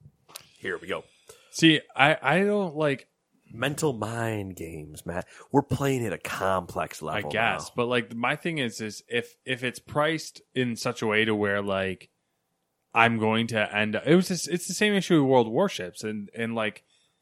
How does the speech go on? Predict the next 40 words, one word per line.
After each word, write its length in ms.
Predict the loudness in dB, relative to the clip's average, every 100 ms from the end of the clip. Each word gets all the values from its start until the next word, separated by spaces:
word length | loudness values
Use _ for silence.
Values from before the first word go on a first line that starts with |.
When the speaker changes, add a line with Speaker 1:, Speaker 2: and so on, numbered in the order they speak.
| _ _ -2
Speaker 2:
they 220 | 6 6
do, 260 | 8 4 6
they 200 | 4 4
do 160 | 4
the 100 | -2
same 300 | -2 -2 -2
type 180 | -2 -4
of 80 | -2
microtransactions, 1080 | -2 -2 -4 -4 -6 -6 -8 -10 -14 -14 -14 -4
and 420 | -2 0 -2 -6 0
I 100 | 4
bought 380 | 6 6 6 4
one 240 | 2 0 0
ship 280 | -2 -2
from 180 | -2 -2
them, 260 | 0 -2 -4 _ _ _ _ _ 0
and 180 | 2 4
then 180 | 4 4
now 240 | 4 4
I 100 | 4
just 260 | 2 -4 2
don't 300 | 4 4 0
do 160 | 0
any 200 | 0 0
of 140 | -2 -4
it, 180 | -8 -10
'cause 160 | -12
it's 140 | -10 -10
like, 100 | -4
I 120 | 0
don't 100 | 2
wanna 280 | 2 2 0 -4 -18
have 180 | -2 0
a 80 | 2
bunch, 320 | 2 0 -4 _ _
I 60 | 0
don't 60 |
wanna 100 | 0
spend 400 | -2 -2 0 2
money, 380 | 2 0 -2 -6